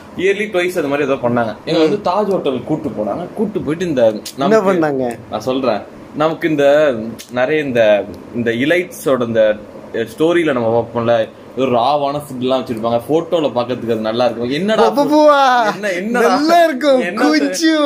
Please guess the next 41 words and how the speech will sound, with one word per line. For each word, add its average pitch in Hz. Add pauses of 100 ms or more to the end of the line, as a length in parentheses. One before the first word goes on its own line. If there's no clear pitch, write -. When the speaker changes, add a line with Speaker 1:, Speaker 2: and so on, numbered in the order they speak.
(220)
Speaker 1:
ஆ, 196
Speaker 2:
அது 262
மாதிரி. 254
Speaker 1:
என்ன, 170
என்னடா 240
சோறு 190
இது 156
அப்படின்னு 156
சொல்லிட்டு 165
Speaker 2:
அதான் 160
அந்த 262
Speaker 1:
இருப்பாங்க. 220
Speaker 2:
ரஜினி 269
அப்படியே 240
ஊட்டி 269
Speaker 1:
ஆ, 285
Speaker 2:
விடுவாரா? 233 (380)
Speaker 1:
அது 196
கூட 277
இல்லடா, 127 (220)
அது 147
வெறும் 208
காய் 185
காயா 185
இருக்கும், 139
அது 120
காய்கறி 170
Speaker 2:
தெரியுதுடா, 185
தெரியுது, 196
Speaker 1:
அது, 202
ஆ, 175
Speaker 2:
சொல்லு. 160
Speaker 1:
ஓகேவா? 147 (500)
அந்த 196
மாதிரி 196
போனா 220
அது 170 (120)
ஃபுல்லா 220
அது 208
மாதிரி 196
வச்சிருக்காங்க, 180